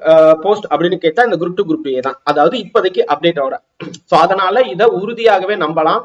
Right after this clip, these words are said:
இதுல வந்து மாற்றம் பண்ண மாட்டாங்க. மாற்றம் பண்ணிட்டாங்கன்னா இவங்களுக்கு ரொம்ப ரொம்ப பெரிய அசிங்கமா இருக்கும். நிச்சயமாக டி என் பி எஸ் சி மேல இருக்கக்கூடிய ஒரு,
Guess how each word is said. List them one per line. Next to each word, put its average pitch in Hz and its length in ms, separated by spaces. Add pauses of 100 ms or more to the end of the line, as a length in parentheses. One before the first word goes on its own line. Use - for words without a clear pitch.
இதுல 170 220
வந்து 180 180
மாற்றம் 175 300
பண்ண 151 260
மாட்டாங்க. 156 380
மாற்றம் 190 520
பண்ணிட்டாங்கன்னா 160 680 (460)
இவங்களுக்கு 139 440
ரொம்ப 147 360
ரொம்ப 151 260
பெரிய 170 480
அசிங்கமா 147 460
இருக்கும். 139 400
நிச்சயமாக 156 920 (320)
டி 180 100
என் 220 160
பி 208 120
எஸ் 165 120
சி 160 100
மேல 160 260
இருக்கக்கூடிய 156 800
ஒரு, 170 320